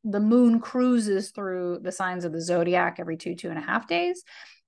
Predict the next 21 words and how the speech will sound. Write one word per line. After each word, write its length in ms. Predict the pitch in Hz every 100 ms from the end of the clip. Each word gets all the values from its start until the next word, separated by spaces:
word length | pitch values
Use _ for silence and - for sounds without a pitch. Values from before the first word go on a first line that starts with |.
| _ -
Every 320 | 214 240 196
once 280 | - - -
in 60 |
a 40 | -
while, 560 | - - - _ - 214
it'll 140 | 185
linger 400 | 185 196 226 208
for, 120 | -
like, 200 | 233 226
four 280 | - 247 262
days. 440 | 269 277 277 285 - - - - -
Um, 460 | - 220 202 175 - _ -
and 180 | 285 277
so 140 | 311
I'm 80 | 311
not 220 | 311 240
saying 240 | 277 262
it 100 | 240
moved 320 | 233 294 262 226
into 220 | 220 202
Scorpio 760 | - 262 254 220 202 196 202